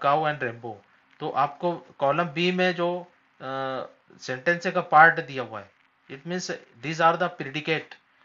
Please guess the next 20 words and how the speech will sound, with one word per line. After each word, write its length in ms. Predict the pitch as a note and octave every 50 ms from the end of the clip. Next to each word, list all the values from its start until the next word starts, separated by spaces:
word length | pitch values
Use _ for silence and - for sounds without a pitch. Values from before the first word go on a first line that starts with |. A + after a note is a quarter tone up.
| _ _ _ _
तो 60 | - C#3+
प्रॉपर 480 | - _ D3+ D3 D3+ D3+ - G3 G3
सब्जेक्ट 500 | G3 - D3 C3 - - F#3 F#3 - F#3
के 100 | E3+ E3+
साथ 200 | - - D#3 D3+
उसको 260 | D#3 D3+ - _ D#3+
जोड़कर 500 | D3 - D3+ D3+ E3+ F3+ E3 - D3+ C#3
जो 100 | B2+ C3+
है, 140 | D3 F3 F#3+ - _ _ _ _ _ -
आपको 240 | B2 - - C3+
सेंटेंस 500 | C3 - D3 B2+ B2 - D3 D#3 D3 -
बनाना 320 | C3+ B2+ A#2+ A2 G#2 G2+ G2
है। 140 | G2 G2 _ _ _ _ _ _ -
उसमें 260 | A2 - - D3 D3+
से 80 | C#3 D#3+
पहला 320 | - C#3 C3+ C#3+ D3+ D#3+
हिस्सा 200 | D#3+ D3 - D#3+
सब्जेक्ट 460 | C#3+ - C3+ B2 A#2+ D3 D3+ - -
रहेगा, 420 | D#3+ D3+ D3 D3 C#3+ D#3+ F3+ G#3+ - _ _ _ _ _ _ _ _ -
दूसरा 300 | B2 B2 B2 - D#3+